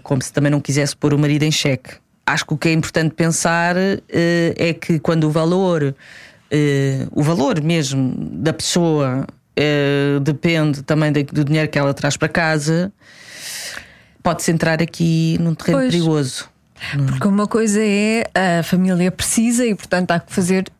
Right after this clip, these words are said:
Speaker 1: Uhum,
Speaker 2: sacrifícios.
Speaker 1: claro.
Speaker 2: Agora, se não precisa, como dá a entender,
Speaker 1: Uhum, uhum.
Speaker 2: se, hum,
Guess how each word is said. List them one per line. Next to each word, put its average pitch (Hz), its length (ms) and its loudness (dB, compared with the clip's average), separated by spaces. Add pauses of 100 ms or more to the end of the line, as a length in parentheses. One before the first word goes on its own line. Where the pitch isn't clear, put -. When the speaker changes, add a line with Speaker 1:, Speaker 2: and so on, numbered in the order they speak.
Speaker 1:
Uhum, 180 140 0
Speaker 2:
sacrifícios. 165 720 0
Speaker 1:
claro. 135 260 0 (340)
Speaker 2:
Agora, 175 520 2
se - 200 -2
não 233 220 0
precisa, 180 480 0
como 175 300 0
dá 180 240 2
a 180 80 2
entender, 170 520 2
Speaker 1:
Uhum, 160 260 -2
uhum. 151 380 -2
Speaker 2:
se, - 480 -2 (1120)
hum, 185 380 -2